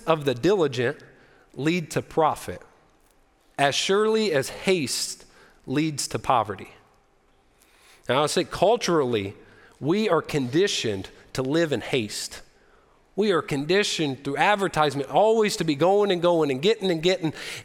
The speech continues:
and not thinking about our lives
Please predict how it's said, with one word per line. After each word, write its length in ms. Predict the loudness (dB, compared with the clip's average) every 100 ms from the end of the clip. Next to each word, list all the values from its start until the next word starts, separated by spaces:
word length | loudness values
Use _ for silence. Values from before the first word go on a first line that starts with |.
| 0
and 240 | 2 0 -6 -12
not 440 | -6 0 2 0 -4
thinking 640 | -4 0 0 -2 -6 -6 -10 -16 _ _ _ _ _ _ -6
about 300 | 0 2 2
our 120 | 2
lives 580 | 2 2 0 -4 -12 -16